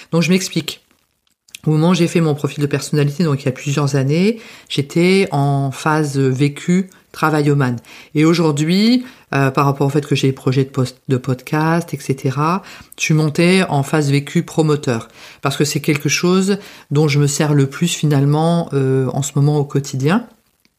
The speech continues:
Et, euh, on a tout au long de notre vie comme ça la possibilité de monter d'une phase. Par exemple, euh, je vous donne un autre exemple. Si quelqu'un est vraiment, euh, très travaillomane,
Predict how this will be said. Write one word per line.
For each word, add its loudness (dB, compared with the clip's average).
Et, 2
euh, 0
on 2
a 4
tout -2
au 4
long 2
de -8
notre 2
vie -2
comme 0
ça -2
la 0
possibilité -2
de 2
monter 2
d'une 0
phase. -4
Par -2
exemple, 0
euh, 0
je -8
vous -4
donne 2
un 4
autre 2
exemple. 0
Si 0
quelqu'un 0
est 2
vraiment, 0
euh, -6
très -2
travaillomane, 0